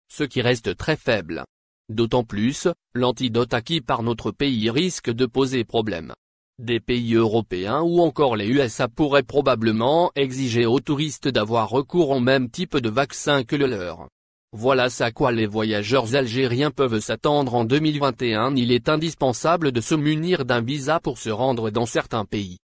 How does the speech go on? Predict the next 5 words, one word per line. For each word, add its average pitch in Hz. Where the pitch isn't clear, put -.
Cependant, 123
en 127
Algérie 123
comme 127
ailleurs, 110